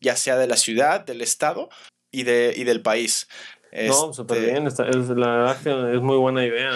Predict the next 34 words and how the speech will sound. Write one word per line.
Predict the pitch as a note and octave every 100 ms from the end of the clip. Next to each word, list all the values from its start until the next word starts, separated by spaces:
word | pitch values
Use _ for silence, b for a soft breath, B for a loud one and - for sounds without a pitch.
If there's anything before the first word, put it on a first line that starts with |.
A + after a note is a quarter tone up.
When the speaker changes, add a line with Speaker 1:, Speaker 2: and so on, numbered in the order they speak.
| A2+
Speaker 2:
¿eh? | C#3+ - B
Speaker 1:
Sí, | - F#3+ G#3+
porque | - D3+
fíjate, | D3+ G3+ E3 A#2+ -
yo, | C3+ D3 E3 F3+ F#3+ - -
o | C#3
sea, | D3+ D3
él | D3 D3 F3 G#3
es | -
una | A3 A3
persona | D3+ D#3 F3+
de | F#3
paladar | - B2 C3+ D3
muy | D3+
fino, | C#3+ B2 G#2
pues, | A2 D3
obviamente, | D3 C3 A2+ G#2+
o |
sea, | G#2+ G#2
por | A2+ G#2+
haber | A2 A#2+
estudiado | - A#2+ B2+ B2+
gastronomía, | A#2 A#2+ C3 E3+
siento | B2 C3
que | C3
lo | A#2+
desarrolló, | A2+ A#2+ B2 B2+ D#3 E3+ F#3 B B B
este, | A#2 - A#2
sabe | A#2+ B2+
identificar | B2 A2 A#2+ A#2+
muchas | A#2+ C3+
cosas, | - D#3 F#3 G#3+ - - B B B B _ _
pero | F3+ E3+ E3+
yo | D3+ D#3 F#3 G#3+ A3